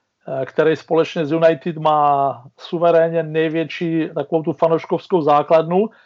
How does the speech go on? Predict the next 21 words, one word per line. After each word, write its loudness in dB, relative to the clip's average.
a -14
stadion 0
je 2
vlastně -2
tam -4
dvacet, -4
dvacetitisícový -6
rozdíl, 0
e, -12
v -20
kapacitě. -2
To -12
znamená, -2
ten, -8
ten -6
tlak, 0
e, -2
ten -4
tlak 0
na, 0
na -6